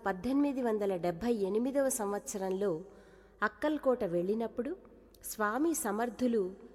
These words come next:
నిర్యాణం అవ్వాలని నిర్ణయం తీసుకున్నట్లు ఇతనికి తెలిసింది. అప్పుడు అతను మహారాజుని ఇలా అడిగాడు,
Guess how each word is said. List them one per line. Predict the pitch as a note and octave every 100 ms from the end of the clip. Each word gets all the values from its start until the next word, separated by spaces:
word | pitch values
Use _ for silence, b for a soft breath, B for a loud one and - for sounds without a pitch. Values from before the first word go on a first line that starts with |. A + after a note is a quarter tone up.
| -
నిర్యాణం | F#3+ G#3 A#3 C#4 C#4 C4+ -
అవ్వాలని | F#3 G3+ A3+ A#3 A3 A3 G#3 G#3 - -
నిర్ణయం | F#3+ G#3 C4 D4+ D4
తీసుకున్నట్లు | A#3+ A3 G#3 - G3+ F#3 F3 - A#3
ఇతనికి | B3 E3+ E3+ F3
తెలిసింది. | E3 E3 - E3 D#3+ D#3+ B B B B B
అప్పుడు | F3+ A3 G#3+ E3+ E3+ B B B
అతను | G3 A3 G3
మహారాజుని | E3 E3+ A3+ C#4 C4 A3 G#3 F#3
ఇలా | A3+ F#3 F3
అడిగాడు, | D#3 D#3 F3 E3+ D3